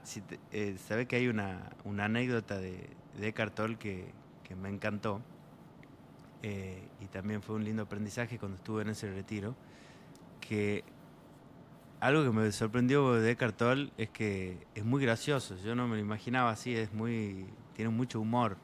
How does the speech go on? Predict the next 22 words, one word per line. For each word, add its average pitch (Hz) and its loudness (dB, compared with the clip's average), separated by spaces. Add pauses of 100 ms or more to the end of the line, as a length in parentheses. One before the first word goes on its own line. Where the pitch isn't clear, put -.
(140)
o 104 -10
sea, 107 -4
te 120 -2
dice 120 -2
algo 123 0
súper 127 -2
profundo 143 -2
y 143 0
a 113 0
la 107 -2
vez 127 0 (420)
te - -12
cuenta 127 0
un 113 2
chiste, 107 -2 (540)
eh, 95 -4
básico 120 4
a 110 2
los 101 -4
dos 123 2
minutos, 131 2
¿viste? 123 -2